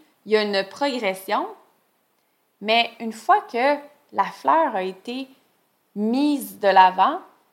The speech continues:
il y a, à un moment donné, une pétale qui tombe, deux pétales qui tombent.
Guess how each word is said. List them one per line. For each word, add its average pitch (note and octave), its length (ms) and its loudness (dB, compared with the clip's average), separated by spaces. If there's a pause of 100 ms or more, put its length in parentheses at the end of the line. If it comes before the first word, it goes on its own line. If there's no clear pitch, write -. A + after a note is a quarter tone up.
(160)
il G3 80 -12
y A#3 80 2
a, B3+ 120 8 (640)
à - 40 -14
un F#3+ 40 -10
moment G3 280 2
donné, G#3 440 -6
une F#3 120 -10
pétale F#3+ 520 -2
qui D4+ 160 -10
tombe, A#3 520 2 (320)
deux F#3 280 -2
pétales F#3+ 520 -2
qui D4 140 -10
tombent. A#3+ 520 2